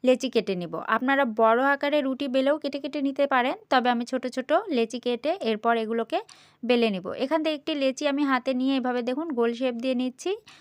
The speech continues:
আর বাদবাকি লেচিগুলোকে ঢেকে রাখবো। এভাবে করেই সবগুলো লেচি থেকে এভাবে ছোট ছোট রুটি করে নিব। তো দেখুন রুটিটা খুব বেশি পাতলা হবে না, একটু মোটা সাইজের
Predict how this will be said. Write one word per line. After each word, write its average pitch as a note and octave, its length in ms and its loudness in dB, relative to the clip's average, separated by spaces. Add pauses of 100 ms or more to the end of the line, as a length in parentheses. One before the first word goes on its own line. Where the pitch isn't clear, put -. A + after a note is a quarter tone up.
(200)
আর B3 180 2
বাদবাকি B3+ 440 0
লেচিগুলোকে C#4+ 500 -2 (120)
ঢেকে B3 340 2
রাখবো। D#3 280 -2 (500)
এভাবে C4 260 -2 (100)
করেই D#4+ 280 -2
সবগুলো B3 420 0 (520)
লেচি A#3 340 2
থেকে B3+ 240 -2
এভাবে B3 340 0
ছোট C4 120 -2 (120)
ছোট A#3+ 140 -6 (160)
রুটি A#3 300 -2
করে F#3+ 200 0
নিব। E3+ 200 -12 (500)
তো - 60 -8
দেখুন C4+ 400 0
রুটিটা C#4 420 -4
খুব D4 120 -4 (120)
বেশি C#4+ 260 -4 (500)
পাতলা A#3+ 400 2 (840)
হবে A#3+ 280 2
না, A#3 120 2 (180)
একটু C4+ 220 -8
মোটা A#3+ 340 2
সাইজের A#3 360 2